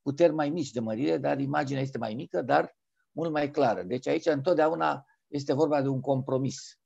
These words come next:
pe care trebuie să-l facem și pe care trebuie să-l înțelegem. Nu întotdeauna puterea de mărire extraordinar de mare ne ajută la ceva, pentru că s-ar putea să vedem ceva foarte mare,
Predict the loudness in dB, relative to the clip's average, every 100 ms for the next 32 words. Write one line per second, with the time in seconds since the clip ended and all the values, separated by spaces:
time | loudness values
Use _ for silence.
0 | _ _ _ -8 -2 -2 -2 -2 -2 -2
1 | -4 -2 -2 -2 -6 -6 -4 -2 0 0
2 | -2 -2 -4 -4 -4 -4 -4 -6 -12 _
3 | -20 -20 _ -8 -4 -2 2 4 4 2
4 | 0 -2 -4 0 4 4 4 2 0 0
5 | 2 2 2 0 -2 -4 -4 -4 -4 -4
6 | -4 -4 -2 0 0 0 -2 -2 -2 2
7 | 2 0 0 0 0 -2 -2 -2 2 0
8 | 0 2 2 0 -12 -20 _ 2 2 2
9 | 0 0 2 2 4 2 2 0 2 4
10 | 6 4 2